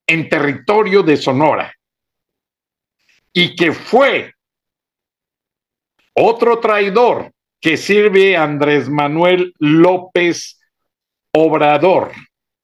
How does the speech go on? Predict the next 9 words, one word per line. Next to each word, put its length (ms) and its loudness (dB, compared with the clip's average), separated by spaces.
y 160 -4
que 120 0
por 260 -2
muchos 500 -4
años 520 -6
fue 160 2
senador. 560 -2
De 180 2
hecho, 320 0